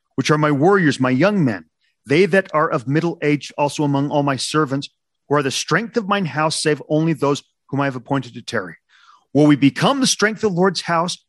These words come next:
by entering into the new and everlasting covenant and seeking after, and in the Lord's own time, in the Lord's own way, receiving the baptism of fire, baptism of the Holy Ghost.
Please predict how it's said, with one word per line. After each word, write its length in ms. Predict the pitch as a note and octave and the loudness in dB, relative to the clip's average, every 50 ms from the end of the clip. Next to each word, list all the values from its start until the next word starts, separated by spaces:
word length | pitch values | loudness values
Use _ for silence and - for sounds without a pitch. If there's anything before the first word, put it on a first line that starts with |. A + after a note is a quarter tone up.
| _ _ _ | _ _ _
by 240 | - E3 E3+ - _ _ | -4 -4 -4 -4 _ _
entering 540 | - D#3 E3+ E3+ E3+ - F#3+ G#3 G3+ - - - | 0 0 0 0 0 0 0 0 0 -2 -4 -2
into 280 | D#3 D3 D#3+ D#3+ - F3 | 0 0 0 -2 -2 -4
the 120 | G#3 G3 | -2 0
new 200 | D#3+ C#3+ D3 D#3+ | 2 2 2 2
and 80 | F3+ F3 | 2 0
everlasting 440 | F3 E3+ G3+ G#3+ F#3+ - A3+ A3+ | -2 -4 -6 -8 -8 -8 -10 -12
covenant 480 | - - - C#4+ D#4+ B3 F3 C#3 - - _ _ _ _ _ _ _ _ _ _ _ _ - - | -10 -6 -4 -4 -4 -4 -6 -8 -10 -16 _ _ _ _ _ _ _ _ _ _ _ _ -4 -2
and 160 | D3+ D#3 - | -2 0 0
seeking 600 | - - - A3+ B3 G3 - A3 A#3 A3 - - _ | 0 2 2 2 2 2 2 0 0 0 0 -4 _
after, 580 | F#3+ G#3+ A3 G3+ - - - - A#2 F#2+ E2 - - - _ _ _ _ _ _ _ _ _ _ _ _ _ _ _ _ - | -2 0 0 -2 -4 -6 -10 -10 -10 -10 -12 -14 -20 -20 _ _ _ _ _ _ _ _ _ _ _ _ _ _ _ _ -4
and 400 | A#2+ A#2 A2+ A2+ A2+ A2 - - _ _ _ _ _ | -2 0 0 0 0 -2 -4 -10 _ _ _ _ _
in 100 | A#2+ A2+ | -4 -4
the 60 | A2 | -2
Lord's 300 | G2+ A#2 D3+ G#3+ G3 A3 | 0 2 2 4 4 4
own 140 | B3 B3 A#3 | 2 2 2
time, 500 | - - A2+ G2 F2 E2 E2+ G#2 C3+ - _ - | 0 -2 -4 -6 -6 -8 -10 -14 -20 -14 _ -6
in 60 | A#2 | -4
the 60 | A2 | -2
Lord's 340 | G#2 A2 C#3 F#3 G3 - - - _ | 0 2 2 2 2 0 -2 -8 _
own 380 | - C#3 C#3+ E3+ F#3+ G3 G#3+ A#3+ | 0 0 2 2 2 0 -2 -2
way, 560 | C4 C4 B3 F3 A#2 F#2+ G#2 D3 G3 F#3 _ _ _ _ _ _ _ _ _ _ _ _ | -2 -2 0 -2 -2 -4 -6 -10 -12 -14 _ _ _ _ _ _ _ _ _ _ _ _
receiving 460 | - D3 - - - C#3+ B2+ E3+ G3+ | -6 -4 -2 0 0 0 0 2 0
the 40 | G#3 | -2
baptism 480 | E3+ - A2+ G#2 - - - - G3 A3+ | 0 -2 -2 -2 -2 -4 -4 -4 -2 -2
of 80 | A3 | -4
fire, 380 | - - - G#2+ G#2 A#2+ C3 C3 | -4 -4 -2 -2 -2 -2 -4 -4
baptism 380 | - A#2+ G2+ - - - A2 B2 | -4 -4 -4 -4 -8 -8 -6 -6
of 60 | B2 | -6
the 60 | C#3 | -6
Holy 120 | D3+ E3 F3+ | -6 -6 -6
Ghost. 560 | E3 A#3 C4+ - - - - - - _ | -6 -8 -8 -8 -10 -12 -14 -16 -16 _